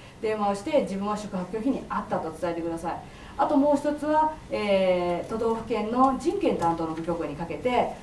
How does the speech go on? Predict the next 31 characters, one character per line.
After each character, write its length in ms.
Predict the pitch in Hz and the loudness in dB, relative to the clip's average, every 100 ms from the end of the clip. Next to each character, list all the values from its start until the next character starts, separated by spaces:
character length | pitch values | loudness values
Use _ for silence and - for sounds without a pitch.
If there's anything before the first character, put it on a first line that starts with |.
| - | -8
自 140 | 214 | -2
分 80 | 226 | 0
は 80 | 214 | 2
こ 140 | 220 | 4
う 40 | 220 | 4
い 40 | |
う 60 | 214 | 2
ふ 40 | |
う 40 | |
な 80 | 247 | -2
人 200 | - 220 | -4 -2
権 140 | 220 202 | 0 2
侵 140 | 220 | 0
害 100 | 170 | -2
に 80 | 156 | -2
あ 160 | 156 196 | -4 -4
っ 60 | - | -4
た 60 | - - | -10 -4
と 80 | 254 | 0
い 60 | 269 | 2
う 20 | |
こ 120 | 320 | 2
と 140 | 370 | 4
を 180 | 285 - | 4 4
伝 140 | 185 170 | -2 -6
え 20 | |
て 60 | 165 | -6
く 80 | |
だ 120 | 165 160 | -6 -4
さ 160 | |
い。 40 | 147 | -4